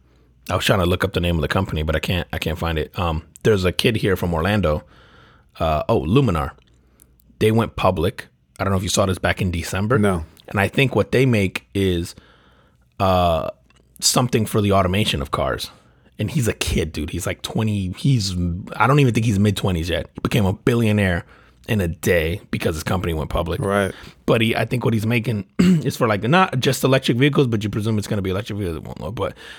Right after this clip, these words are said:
Speaker 1: um, essentially he's making software and hardware for, like, the autonomy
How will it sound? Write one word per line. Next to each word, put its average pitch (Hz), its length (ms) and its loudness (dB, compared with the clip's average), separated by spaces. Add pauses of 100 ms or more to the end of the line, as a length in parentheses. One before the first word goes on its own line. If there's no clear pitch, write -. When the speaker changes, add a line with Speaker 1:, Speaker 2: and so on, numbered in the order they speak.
(100)
Speaker 1:
um, 90 420 -6 (1000)
essentially 131 280 2
he's 110 80 -2
making 113 220 0
software 113 360 2
and 98 80 2
hardware 92 500 2
for, 104 300 2
like, 92 180 0
the 104 80 0
autonomy 82 420 0